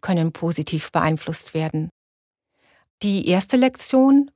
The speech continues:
beinhaltet einfache Grundbewegungen des Kiefers und des Körpers. Die zweite Lektion enthält etwas komplexere Kreisbewegungen.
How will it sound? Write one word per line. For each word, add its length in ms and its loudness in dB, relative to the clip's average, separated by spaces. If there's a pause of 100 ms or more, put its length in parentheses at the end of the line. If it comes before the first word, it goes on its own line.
beinhaltet 760 2
einfache 480 -2
Grundbewegungen 920 0
des 180 -6
Kiefers 680 -4 (100)
und 240 0
des 160 -2
Körpers. 600 -4 (880)
Die 240 -2
zweite 420 0
Lektion 800 2
enthält 480 2
etwas 420 -2
komplexere 760 -2
Kreisbewegungen. 1040 0